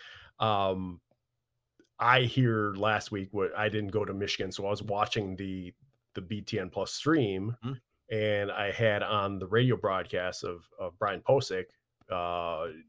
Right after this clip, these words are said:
Speaker 1: tr-, and trying to sync that up, and, and so I wasn't hearing things a minute apart from the live radio. I,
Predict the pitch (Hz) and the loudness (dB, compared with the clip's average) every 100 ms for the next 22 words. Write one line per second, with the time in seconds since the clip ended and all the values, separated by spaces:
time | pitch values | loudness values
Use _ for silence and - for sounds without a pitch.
0 | _ _ _ _ _ - 120 - - 123 | _ _ _ _ _ -12 -10 -10 0 0
1 | 110 - 135 147 127 - 147 135 135 113 | 4 6 8 6 2 4 6 6 4 2
2 | 104 127 139 - 123 117 117 123 117 110 | 4 6 6 2 2 2 2 0 0 4
3 | 135 117 107 123 127 110 139 135 120 127 | 4 6 6 4 4 0 2 4 4 2
4 | 117 110 110 120 117 - - 156 117 107 | 2 2 2 4 2 -2 2 4 4 2
5 | - - 113 107 101 101 117 120 120 113 | -2 0 0 2 -2 2 2 2 2 0
6 | 107 | 0